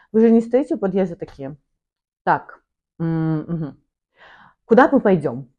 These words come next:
Куда мы пойдем сегодня?» Ну, такое, <laughs> может быть, бывает, когда у вас вдохновение, просто прогуляться, но в основном вы точно понимаете, куда вы идете. И если бы вы не понимали этого, то у вас бы не было пути. Для того, чтобы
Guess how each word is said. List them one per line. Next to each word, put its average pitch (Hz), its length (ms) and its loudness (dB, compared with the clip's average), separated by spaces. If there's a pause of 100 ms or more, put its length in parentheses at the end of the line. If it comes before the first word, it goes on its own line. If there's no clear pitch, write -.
(180)
Куда 233 160 2
мы 359 80 4
пойдем 220 220 0
сегодня?» 147 420 -6
Ну, 233 140 0
такое, 262 260 4
<laughs> 277 60 2
может 247 340 4
быть, 190 180 0
бывает, 220 600 0
когда 170 200 -4
у - 20 0
вас 165 140 -2
вдохновение, 185 680 -6
просто 185 340 -8
прогуляться, 190 580 -6
но 180 80 -6
в 175 40 -6
основном 220 340 -6
вы 202 80 -6
точно 208 340 -8
понимаете, 180 560 -10
куда 160 240 -4
вы 156 140 -4
идете. 139 380 -8 (300)
И 208 80 -4
если 233 340 4
бы 208 180 -2
вы 208 320 -2
не 214 240 -2
понимали 220 500 -2
этого, 147 280 -10
то 175 100 -14
у - 20 -8
вас 196 160 -8
бы 175 80 -16
не 175 140 -6
было 160 220 -4
пути. - 340 -20 (240)
Для 196 100 0
того, 220 220 0
чтобы 180 300 -6